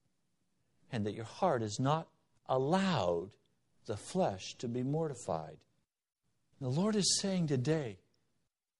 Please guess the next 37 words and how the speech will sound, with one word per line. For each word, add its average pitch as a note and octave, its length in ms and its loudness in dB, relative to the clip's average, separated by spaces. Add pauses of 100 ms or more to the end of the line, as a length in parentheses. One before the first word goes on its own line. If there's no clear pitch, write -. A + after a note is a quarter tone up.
(100)
watch F#3+ 480 0
what's A#3 220 4
coming F#3 400 2
out E3 200 4
of C#3+ 120 -4
your C3+ 100 4
mouth. A2+ 500 2 (800)
Watch G3 380 0
how A3 180 2
you F#3 220 4
lie D#3+ 360 2
to A#2 80 -2
cover C3+ 500 2
up D3+ 140 0
and A#2+ 180 2
make C#3+ 300 2
your C3 140 4
way A#2 420 2 (360)
seem C#3 440 4
right. G#2+ 480 0 (1400)
But, D3+ 160 0 (280)
but - 180 0 (380)
look A3 500 2
at G#3+ 160 2
where B3 180 4
your A#3+ 200 4
heart - 580 2
is. E2+ 560 -4 (1700)
Something F3 480 2
was A#2+ 260 4
said B2 200 2
earlier B2 400 2
today G#2+ 360 2
by G#2+ 200 0
one A#2 220 0
of B2 140 -4
you A2 220 -6